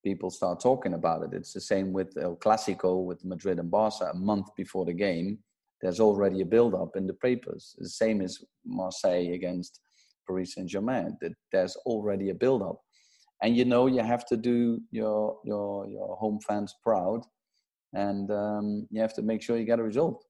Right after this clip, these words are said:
And if you don't get the result, you have to make sure that you've done everything possible to get a result. And then if, if you, in the end, you don't get the result, then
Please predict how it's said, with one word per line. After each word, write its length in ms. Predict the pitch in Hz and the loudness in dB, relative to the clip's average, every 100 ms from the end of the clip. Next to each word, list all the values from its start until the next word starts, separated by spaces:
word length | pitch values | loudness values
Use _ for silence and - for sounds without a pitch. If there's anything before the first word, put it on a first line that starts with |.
| _ _ _ _ | _ _ _ _
And 160 | 95 104 | -2 0
if 180 | 117 117 | 0 0
you 60 | 113 | -2
don't 320 | 104 123 135 | 4 4 6
get 160 | 120 - | 2 2
the 80 | |
result, 500 | 107 107 104 110 131 - | -2 0 2 2 0 -4
you 140 | 117 | -2
have 160 | 113 113 | 0 -2
to 80 | - | -4
make 180 | 113 110 | -6 -2
sure 220 | 117 113 | 2 2
that 160 | 107 | 2
you've 160 | 113 107 | -2 2
done 180 | 120 117 _ 113 | 2 0 _ -2
everything 400 | 113 117 113 110 | 0 0 -2 -2
possible 540 | 123 - 120 120 117 | -2 -2 -2 -2 -4
to 60 | 101 | 2
get 160 | 143 | 2
a 60 | 165 | 2
result. 320 | 101 80 - _ _ _ _ _ - | -4 -6 -10 _ _ _ _ _ -10
And 160 | - 92 | -2 2
then 400 | 107 107 107 - _ _ _ _ | 4 2 -2 -16 _ _ _ _
if, 160 | - 92 | -10 -10
if 220 | - 101 | -8 -6
you, 80 | 110 | -2
in 100 | 107 | 0
the 80 | 104 | 2
end, 300 | 107 107 101 | 2 0 0
you 60 | 98 | 0
don't 240 | 110 113 | 2 4
get 180 | 113 110 | 2 2
the 80 | 110 | 0
result, 440 | 110 104 110 107 | -4 0 -2 0
then 300 | 107 107 107 | 0 0 0